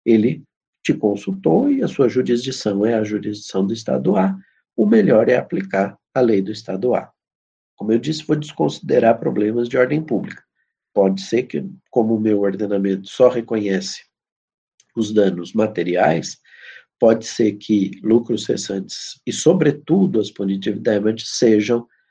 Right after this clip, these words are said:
eh, uma forma, eh, ofensiva à ordem pública local. Certamente a terceira seria, a segunda talvez não. Mas,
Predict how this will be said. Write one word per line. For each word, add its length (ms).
eh, 300
uma 240
forma, 640
eh, 320
ofensiva 840
à 60
ordem 340
pública 380
local. 400
Certamente 880
a 40
terceira 460
seria, 480
a 20
segunda 580
talvez 460
não. 200
Mas, 640